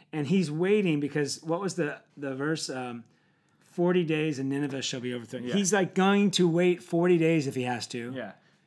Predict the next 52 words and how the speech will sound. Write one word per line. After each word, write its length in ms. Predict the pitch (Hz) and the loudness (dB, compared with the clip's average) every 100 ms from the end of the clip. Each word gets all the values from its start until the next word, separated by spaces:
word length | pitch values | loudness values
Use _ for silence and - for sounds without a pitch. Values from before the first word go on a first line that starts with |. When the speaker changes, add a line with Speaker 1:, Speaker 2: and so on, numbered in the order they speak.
| - | -6
Speaker 2:
To 60 | |
Speaker 1:
In 160 | 120 196 | 4 6
the 60 | 190 | 6
Speaker 2:
watch. 60 | |
Speaker 1:
desert, 480 | 165 170 139 131 139 - | 6 2 2 -6 -8 -4
the 120 | 175 | 0
opposite 380 | 160 175 165 165 | 2 0 0 0
of 80 | 131 | 0
Jesus 360 | 139 143 131 | 0 0 -2
going 240 | - 143 131 | -6 -6 -6
to 60 | |
fast 440 | - 135 135 135 165 | -6 -6 -4 -6 -4
in 60 | |
Speaker 2:
Mm-hmm. 100 | 156 131 | -2 0
Speaker 1:
the 40 | |
desert 280 | 160 160 139 | -2 -2 -8
for 80 | 127 | -10
the 80 | 113 | -8
salvation 580 | - 139 139 151 175 | -4 -4 0 0 0
of 80 | 175 | 0
people. 260 | - 180 185 | 0 0 2
He 180 | 160 202 | 2 4
goes 260 | 180 160 - - - - | 4 0 -6 -20 -20 -14
to 80 | |
the 120 | 139 160 | -10 -8
desert 460 | 151 151 131 143 151 - - | -2 -2 0 -2 -4 -10 -8
to 100 | 151 | -4
wait 420 | 139 165 180 180 | 0 4 4 2
and 200 | 147 135 | -4 -4
look, 180 | 156 151 | -2 0
be 100 | 170 | 0
the 100 | 151 | 0
first 440 | - 208 233 - - - | -2 2 2 0 -8 -6
town 360 | 190 202 214 | 2 2 2
crier 420 | 185 208 202 175 147 | 0 4 6 6 2
for, 240 | 156 139 | -2 -2
"Here 140 | 139 | -2
comes 280 | 160 180 170 | -2 -2 -2
the 60 | 143 | -4
destruction 720 | 127 - - 202 - 208 196 - - - | -2 -2 0 0 0 0 0 -2 -6 -4
and 120 | 143 143 | -2 -2
the 100 | 131 | 2
heat 280 | 180 208 151 | 4 4 6
blast 420 | 175 180 170 - | 6 8 6 0
of 80 | 143 | -2
the 80 | |
Lord 320 | 147 185 208 160 | 2 4 4 4
from 120 | 156 | -2
the 60 | 135 | -4
desert 520 | 117 208 190 208 185 - - | 0 0 2 -2 -4 -18 -16
to 100 | - 208 | -4 0
overwhelm. 600 | 196 180 180 185 190 | 2 4 4 4 2